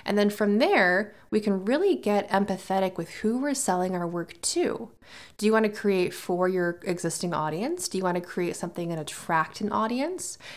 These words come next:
And throughout the entire course, we revisit this concept and these ideas about how to share things that are going to resonate with both you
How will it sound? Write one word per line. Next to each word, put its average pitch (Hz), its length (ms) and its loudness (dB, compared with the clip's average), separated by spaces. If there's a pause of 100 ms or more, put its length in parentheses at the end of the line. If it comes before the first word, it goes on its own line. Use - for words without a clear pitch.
(160)
And 233 240 4
throughout 294 260 6
the 269 80 0
entire 208 300 2
course, 175 280 0
we 180 60 -2
revisit 170 400 -2
this - 140 -8
concept - 480 -6
and 170 100 -4
these 160 120 -6
ideas 156 500 -4
about 175 180 -2
how 196 400 0
to 175 680 -4
share 220 400 0
things 170 360 -2
that 165 80 0
are 165 60 -2
going 170 200 -4
to 160 80 -4
resonate 175 460 0
with 160 200 -8
both 277 280 0
you 202 360 0